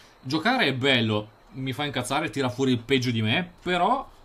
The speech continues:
devo dire che con l-, con l'app, eh, mi sto divertendo perché compro giocatori a basso prezzo, faccio sfide contro altri giocatori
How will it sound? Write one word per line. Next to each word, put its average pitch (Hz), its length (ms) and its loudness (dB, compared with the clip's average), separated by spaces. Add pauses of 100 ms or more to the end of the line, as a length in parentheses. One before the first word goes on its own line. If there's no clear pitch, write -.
(300)
devo 220 220 0
dire 247 280 0
che 208 340 -2
con 175 280 -4
l-, 147 320 0
con 151 140 -6
l'app, 180 240 0
eh, 139 420 0
mi 131 260 0
sto 180 160 -4
divertendo 175 520 -2
perché 139 220 -4
compro 165 260 -4
giocatori 147 460 -4
a 139 120 2
basso 131 520 -4
prezzo, 156 440 -6
faccio 143 280 -4
sfide 143 340 -4
contro 131 240 -6
altri 131 200 -4
giocatori 127 580 -4